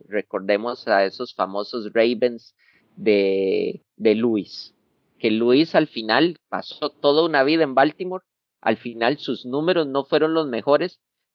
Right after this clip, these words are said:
pero ese sentido de liderato que le daba al equipo hacía que los Ravens fueran competitivos. Y vea la situación, o sea, que se va él, y a pesar de que los Ravens están ahí, les hace falta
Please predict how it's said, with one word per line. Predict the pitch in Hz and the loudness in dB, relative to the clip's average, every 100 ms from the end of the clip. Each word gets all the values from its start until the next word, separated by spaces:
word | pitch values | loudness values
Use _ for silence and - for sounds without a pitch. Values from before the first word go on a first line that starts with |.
| _ | _
pero | 117 107 | 0 2
ese | 110 135 156 | 2 0 -4
sentido | 131 113 143 143 113 | -4 -2 0 2 4
de | 101 | 2
liderato | 107 107 113 107 113 - - 147 _ _ _ _ _ | 2 2 4 6 6 4 0 -12 _ _ _ _ _
que | 117 | -2
le | 98 | 0
daba | 95 98 123 | 0 2 2
al | 151 | 0
equipo | 160 175 - 185 175 | -2 -8 -8 -8 -10
hacía | - 202 - - 110 101 - _ _ | -8 -8 -8 -10 -2 -2 -4 _ _
que | 196 | -2
los | 170 117 | -2 -6
Ravens | 117 107 98 151 170 - | -2 -2 -2 -8 -10 -4
fueran | 123 113 160 _ _ | 0 0 -2 _ _
competitivos. | 175 151 - - - 202 226 - _ _ _ | -6 -4 -6 -8 -4 -2 -2 -6 _ _ _
Y | - 113 | -2 2
vea | 104 107 | 6 6
la | 151 | 4
situación, | 165 - 120 - 196 214 _ _ _ | -2 -6 -6 -2 -4 -4 _ _ _
o | - - | -18 -16
sea, | - 143 101 - | -2 0 0 -2
que | - | -8
se | 104 113 | -4 -2
va | 101 120 | 4 6
él, | 127 170 190 _ _ _ _ | 6 4 0 _ _ _ _
y | 117 | 0
a | 104 | 2
pesar | 110 - 143 | 0 0 0
de | 143 127 | 0 -4
que | 107 | -4
los | 98 | -4
Ravens | 98 110 117 151 | -2 -2 -2 -6
están | 135 - 135 123 | -10 -4 -4 -2
ahí, | 139 | -2
les | 139 107 - | -2 -4 -2
hace | 113 - 127 | -4 -4 -6
falta | 143 123 - 143 | -2 -2 -4 -12